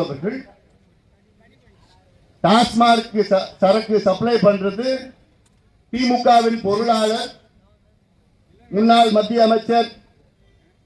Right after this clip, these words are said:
இந்நாள் நாடாளுமன்ற உறுப்பினர், மரியாதைக்குரிய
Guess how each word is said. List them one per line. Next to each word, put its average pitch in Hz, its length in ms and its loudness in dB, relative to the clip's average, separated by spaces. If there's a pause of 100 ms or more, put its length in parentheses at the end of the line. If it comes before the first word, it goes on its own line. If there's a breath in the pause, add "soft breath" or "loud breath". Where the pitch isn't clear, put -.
(360)
இந்நாள் 226 420 4
நாடாளுமன்ற 226 560 2
உறுப்பினர், 220 420 -2 (240)
மரியாதைக்குரிய 214 640 -2